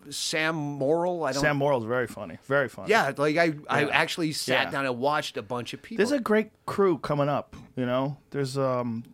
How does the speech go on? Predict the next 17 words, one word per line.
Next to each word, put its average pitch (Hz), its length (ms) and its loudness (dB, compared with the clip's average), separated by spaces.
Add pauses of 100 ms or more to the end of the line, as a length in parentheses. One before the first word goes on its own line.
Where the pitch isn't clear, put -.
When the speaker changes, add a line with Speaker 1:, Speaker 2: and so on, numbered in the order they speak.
(520)
Speaker 2:
do 127 100 -4
you, 143 240 0
uh, 131 200 6
pay 143 180 -2
attention 139 320 -4
to - 40 -4
Andrew 131 200 -2
Schultz? 143 500 -4
You 123 320 -6
listen 123 240 -4
to 131 80 -2
his 127 120 -6
stuff? - 120 -2
Speaker 1:
Yeah, 226 220 6
no, 170 160 4
Sch-, - 160 -4
uh, 120 140 0